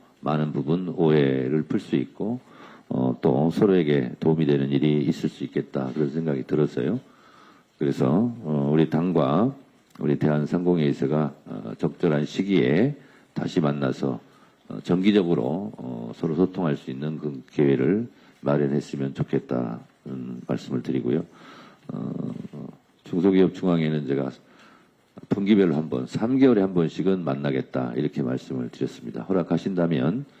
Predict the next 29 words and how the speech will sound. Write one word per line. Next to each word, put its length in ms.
어, 180
삼 200
개월에 240
한 140
번씩, 640
분기에 300
한 120
번씩 280
만나서 540
이렇게, 300
에, 220
보다 340
긴밀하게 800
소통, 600
협력을 440
강화하는 520
그런 400
길도 320
좋겠다, 500
이런 180
생각을 500
하고, 460
우리 100
최태원 380
회장님께서 800
한번 260
잘 320
생각해 400
보셔서 560